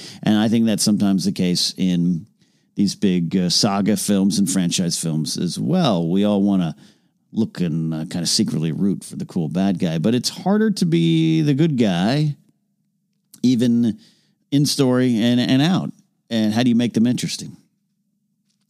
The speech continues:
There's conflict. There's those gray areas. There's turmoil in a lot of these villains. Dooku is a fascinating character, a grand stoic Jedi who did not want to be part of it anymore.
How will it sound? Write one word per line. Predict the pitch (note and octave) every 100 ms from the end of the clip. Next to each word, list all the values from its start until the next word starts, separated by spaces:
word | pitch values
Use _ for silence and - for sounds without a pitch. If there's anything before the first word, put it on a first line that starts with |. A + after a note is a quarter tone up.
| -
There's | G2+ F2
conflict. | - - G#2+ G2+ F2 E2 - - - - _ _ _
There's | - D#2
those | F#2 G2 -
gray | A2+ A2+
areas. | A2+ B2+ A2+ F2 C2+ C#2
There's | F2+ F2+ F2 E2
turmoil | - D#3 D3+ C3+ G#2 D2+ B2
in | D2+
a | D2+
lot | D#2
of | D2+
these | - D#3
villains. | - - - - - - -
Dooku | E3 G3+ E3+
is | A#2 A#2
a |
fascinating | - C#3 C3+ B2+ C#3 C#3 C#3
character, | D3+ F3 E3+ - - - _ _ _ _ _ _ _ _
a | A2+
grand | F2+ A2+ C#3 C#3 C#3 C3+ B2
stoic | - - - C3+ C3 C3+ -
Jedi | C3 C3 G#2 C#2+ E2+ A2 _ _ _ _ -
who | A2
did | G#2+
not | A2 A2 A#2+ -
want | A2 A2+
to |
be | A2
part | G#2 B2 A#2+
of | G#2+
it | G#2
anymore. | G2 G2 G#2+ F#2+